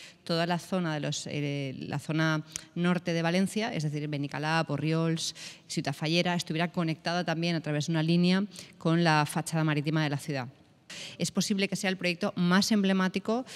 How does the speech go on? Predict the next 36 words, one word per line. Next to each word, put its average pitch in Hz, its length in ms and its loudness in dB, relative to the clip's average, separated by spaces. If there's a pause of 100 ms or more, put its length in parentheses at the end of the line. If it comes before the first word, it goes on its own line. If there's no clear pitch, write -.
(160)
en 165 140 2
muchas 190 380 4
décadas 202 500 -2
que, 160 360 0
a-, - 180 -4
asuma, 175 580 -2
eh, 143 800 -6
la 143 80 -4
ciudad 151 300 -4
de 165 40 0
Valencia 156 540 2
y 147 80 -2
la 147 100 0
Generalitat 147 720 -2 (240)
en 180 140 2
cuanto 175 240 2
al 190 80 2
transporte 160 440 -4
público 160 360 -2
de 156 80 0
viajeros. 139 560 -4
Y 147 80 -8
creo 156 240 0
de 165 100 2
verdad 165 380 0
que, 160 300 -2 (280)
que 180 100 0
va 165 60 8
a 160 60 4
ser 175 160 4
un 170 120 6
paso 175 300 2
adelante 165 400 0
muy 160 220 2
interesante 160 560 -2
para, 143 400 -2